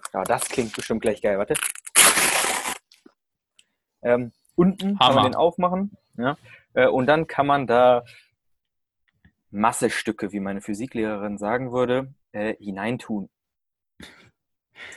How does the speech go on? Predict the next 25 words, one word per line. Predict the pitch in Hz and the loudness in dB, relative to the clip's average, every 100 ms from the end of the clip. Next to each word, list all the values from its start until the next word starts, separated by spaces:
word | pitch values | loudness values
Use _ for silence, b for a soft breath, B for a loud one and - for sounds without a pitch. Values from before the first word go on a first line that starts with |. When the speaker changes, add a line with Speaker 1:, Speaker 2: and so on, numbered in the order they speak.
| B B B | B B B
Speaker 1:
Je | 135 | 2
Speaker 2:
Ja, | 151 | 4
Speaker 1:
nachdem, | 110 101 147 - 147 - | 6 6 6 2 -4 -4
Speaker 2:
ähm, | 113 110 110 113 | 2 4 6 6
Speaker 1:
ja, | 151 | 4
wie, | 131 - | 0 -8
wie | 127 135 | -4 -2
man | 127 | 4
seine | 123 123 120 | 4 4 0
Übung | 107 120 120 | 0 0 0
dann | 110 101 | -2 -2
steigern | - 170 156 139 | 2 4 2 -2
möchte, | 135 - 127 | -6 -6 -4
kann | 123 | -2
man | 117 | -2
unterschiedliche | 110 127 120 120 113 - | -2 -4 -2 -2 -2 -4
Massestücke | 104 143 131 - 123 107 | -4 -4 -8 -10 -8 -2
reinpacken. | 117 143 - - 127 | -2 -2 -4 -4 0
Wenn | 156 | 2
man | 139 123 | 2 2
jetzt | 117 - - B B B - | 0 -2 -14 B B B -2
kein, | 123 117 113 | 2 4 4
äh, | - 110 110 107 104 _ _ _ _ _ _ _ _ - | 4 6 6 4 2 _ _ _ _ _ _ _ _ -6
Metallgroßhändler | 110 123 127 110 139 - 135 131 127 | 0 4 4 4 2 4 2 4 4
ist, | 123 143 - | 6 2 -2